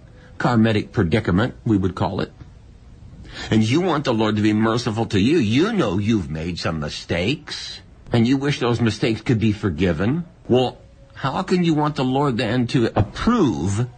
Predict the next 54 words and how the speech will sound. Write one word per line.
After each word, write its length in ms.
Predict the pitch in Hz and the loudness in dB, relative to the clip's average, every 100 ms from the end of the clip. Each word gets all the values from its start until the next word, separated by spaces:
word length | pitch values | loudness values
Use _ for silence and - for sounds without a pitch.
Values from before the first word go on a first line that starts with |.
| - | -2
of 140 | 117 | 2
you 180 | 120 131 | 2 0
killing 420 | - 180 139 110 | 0 0 0 -2
a 60 | 104 | -2
child? 580 | - 113 87 - - - - - - - - - - - - - - - - | -2 -2 -4 -8 -12 -16 -18 -20 -20 -20 -20 -20 -20 -20 -20 -20 -20 -20 -6
Now, 280 | 110 117 - | -2 -2 -2
I 120 | - | -2
don't 160 | 170 214 | 0 0
know 160 | 175 131 | 0 0
how 160 | 131 | 0
old 320 | 92 120 117 | 0 2 2
you 180 | 104 113 | 2 2
might 340 | 120 85 78 113 | 2 0 -4 0
be, 220 | 151 87 | 0 0
but 180 | 90 85 | -2 -2
I'll 160 | 113 | -2
bet 280 | 165 139 135 | -2 -4 -4
you 60 | 117 | -4
if 20 | |
you 80 | 120 | -4
stop 300 | - 107 117 | -4 -4 -2
and 100 | 120 | -2
look 160 | 123 | -2
back, 220 | - 90 - | -2 -4 0
you 240 | 101 190 | 0 2
can 220 | - 311 | 0 0
remember 440 | 294 220 156 143 160 | 0 0 0 2 0
being 320 | 127 120 131 | 2 2 0
four 320 | 120 101 107 | -2 -2 0
or 40 | 117 | -2
five, 440 | 90 78 98 98 | -2 -2 -2 -4
maybe 240 | 92 95 | -4 -2
three, 360 | 190 - 104 110 | -2 0 0 2
maybe 260 | 76 87 117 | 0 -2 -2
two, 240 | - 95 | -2 -2
I 100 | 80 | -2
don't 100 | 110 | -2
know, 100 | 78 | 0
but 160 | 104 - | -2 -2
four 260 | 147 220 | 0 2
or 60 | 170 | 2
five 320 | 170 175 151 | -2 0 0
years 260 | 143 147 131 | 2 0 2
old, 240 | 123 117 | 2 0
first 300 | 123 131 143 | -2 -4 0
year, 180 | 117 113 | 0 0
day, 300 | 98 101 - | -2 -4 -2
years 240 | - 101 | -2 -2
at 100 | 113 | -2
school, 360 | - - 104 101 - - | -8 0 0 0 -6 0
you 160 | 127 | 0
can 140 | 214 247 | 0 0
remember 440 | 147 110 165 - | 0 0 -2 -6
it. 140 | - | -12